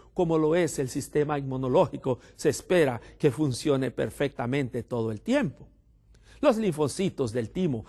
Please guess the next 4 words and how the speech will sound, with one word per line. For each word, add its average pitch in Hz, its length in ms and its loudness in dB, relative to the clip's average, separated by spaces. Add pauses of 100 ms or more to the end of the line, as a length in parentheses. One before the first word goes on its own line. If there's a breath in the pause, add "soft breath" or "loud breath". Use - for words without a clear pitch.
(100)
algunas 170 500 0
veces 165 360 0
pudieran 185 920 2 (200 loud breath)
reconocer 196 800 4